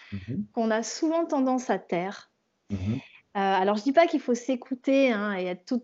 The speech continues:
Speaker 2: se transformer tous en princesse, mais quand même, il faut écouter cette petite voix intérieure. Et quand l'environnement, il devient, euh, toxique
Speaker 1: Mhm.
Speaker 2: pour soi, eh ben, faut pas avoir peur de partir. Parce que,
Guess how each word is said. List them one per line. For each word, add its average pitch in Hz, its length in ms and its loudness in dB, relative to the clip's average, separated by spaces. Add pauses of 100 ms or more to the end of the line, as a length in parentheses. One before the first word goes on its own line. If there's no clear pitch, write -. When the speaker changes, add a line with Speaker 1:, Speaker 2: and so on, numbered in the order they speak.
Speaker 2:
se - 140 -20
transformer 214 480 0
tous 269 280 -2
en 214 80 0
princesse, 254 760 0
mais 254 380 6 (1300)
quand 359 240 2
même, 262 420 4 (240)
il 240 120 4
faut 339 220 2
écouter 302 500 2
cette 269 260 0
petite 247 340 0
voix 247 160 4
intérieure. 214 640 0 (120)
Et 208 120 -4
quand 320 340 4
l'environnement, 254 1000 4
il 202 100 -6
devient, 220 580 4
euh, 185 160 -6 (120)
toxique - 800 -2 (260)
Speaker 1:
Mhm. 107 80 -10
Speaker 2:
pour 226 140 0
soi, 208 400 2 (520)
eh 208 80 4
ben, 247 180 6
faut 269 160 6
pas 269 180 4
avoir 269 280 2
peur 269 160 0
de 262 60 -14
partir. 202 560 -4
Parce 190 200 -10
que, 196 300 0